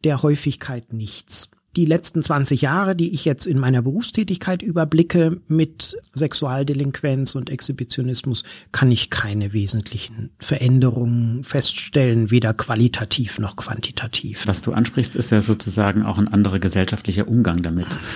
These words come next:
Speaker 2: Also Delikte in den Statistiken verändern sich ja auch durch eine veränderte Anzeigebereitschaft.
Speaker 1: Ja.
Speaker 2: Aber wenn man sich jetzt zum Beispiel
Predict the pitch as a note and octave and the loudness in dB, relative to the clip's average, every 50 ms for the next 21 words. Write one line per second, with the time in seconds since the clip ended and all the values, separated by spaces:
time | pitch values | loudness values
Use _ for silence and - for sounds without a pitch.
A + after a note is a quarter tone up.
0 | - - - - - - G2 G2+ G2 G#2+ G2+ F#2+ G#2+ - - - _ _ _ _ | -10 -10 -12 -12 -6 0 0 2 4 4 4 4 2 0 -2 -14 _ _ _ _
1 | _ _ _ _ _ _ _ - - - - F#2+ F#2 G2 B2 C3 - - - C#3 | _ _ _ _ _ _ _ -18 -8 -2 -2 2 4 4 4 2 2 2 2 4
2 | C3+ C3 C3 C3 - - - - G2+ G2+ G2+ F#2+ - G#2+ G2 - A#2 - C3+ A#2 | 6 6 4 4 2 -2 -4 -2 0 2 2 2 0 -2 -2 -2 0 0 2 2
3 | A#2 A2 G#2+ G2+ G2+ G2 G#2+ A#2 A#2+ A#2 A2 G#2+ G2+ - G#2+ G2 - - - - | 2 2 0 -2 2 4 6 6 6 6 4 2 0 2 0 0 -2 -6 -10 -8
4 | F2 F2 G2+ A#2 B2+ B2+ - - - - G2+ G2 A2 A2 A2+ - - - - G#2 | -4 -2 -2 -2 -2 -4 -6 -10 -4 0 2 4 4 2 2 -2 -6 -2 0 2
5 | G2 F#2+ F2 - G#2 - G#2 G#2+ G#2 G#2+ G#2+ G#2 A2 A#2 - F2+ F#2 F2+ - - | 2 2 0 0 2 4 4 4 6 4 4 2 2 2 2 -2 -2 -4 -6 -8
6 | G2+ - - - - - A#2 A2 - - - - _ _ _ _ _ C#3 C3 B2 | -8 -10 -10 -10 -10 -10 -12 -12 -16 -16 -20 -20 _ _ _ _ _ -8 -6 -4
7 | A#2 A2+ A#2 A#2 - _ _ _ - G2+ F#2+ G2 G2 G2 G2 - - A2 G2 - | -2 -4 -4 -6 -10 _ _ _ -4 0 2 4 4 4 2 0 -2 -2 -2 -2
8 | - - G#2+ F#2+ F#2+ F#2+ - - - G2 F#2+ F2+ | -2 0 2 2 2 2 0 -2 -4 -4 -4 -4